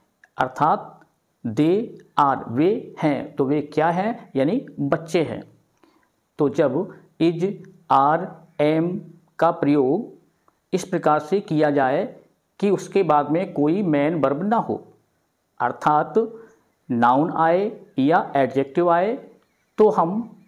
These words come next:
इनको लिंकिंग वर्ब के रूप में प्रयोग करना कहते हैं। अब हम वर्ब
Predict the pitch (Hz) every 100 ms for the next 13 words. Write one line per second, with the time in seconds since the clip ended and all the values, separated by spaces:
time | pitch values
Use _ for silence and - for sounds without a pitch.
0 | _ _ 170 180 180 151 147 269 - -
1 | 143 156 156 226 220 165 - 180 156 139
2 | 139 131 160 277 - _ 147 156 156 131
3 | 127 185 - - - 135 143 131 - -
4 | _ _ _ _ _ _ _ _ _ _
5 | _ - 143 156 131 165 - - - 135
6 | 151